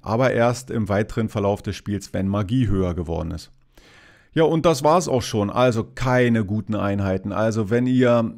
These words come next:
Äh, jetzt überlegt,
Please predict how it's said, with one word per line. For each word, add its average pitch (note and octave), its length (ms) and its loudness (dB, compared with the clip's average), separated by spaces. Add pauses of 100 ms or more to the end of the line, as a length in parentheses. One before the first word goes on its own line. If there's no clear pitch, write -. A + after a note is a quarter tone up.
Äh, G#2 580 0 (640)
jetzt - 400 0
überlegt, A#2 800 2